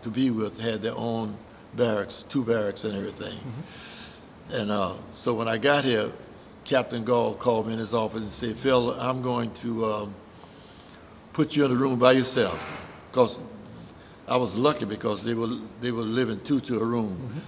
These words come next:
Speaker 1: But I had a room by myself. He said, "I'm gonna put a piano in there for you.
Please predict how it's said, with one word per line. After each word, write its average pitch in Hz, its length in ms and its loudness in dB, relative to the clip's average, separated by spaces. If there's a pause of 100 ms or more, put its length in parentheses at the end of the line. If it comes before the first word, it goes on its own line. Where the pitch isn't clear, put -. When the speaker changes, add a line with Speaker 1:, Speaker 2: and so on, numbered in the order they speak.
(240)
Speaker 1:
But 120 100 4
I 135 160 6
had 123 140 4
a 113 40 2
room 127 220 2
by 117 140 6
myself. 117 380 2
He 107 100 -4 (100)
said, 117 120 0
"I'm 110 100 0
gonna 104 120 -4
put 117 160 -4
a 101 40 -4
piano 113 400 -2
in 101 120 -4
there 101 140 -6
for 98 260 -4
you. 90 120 -12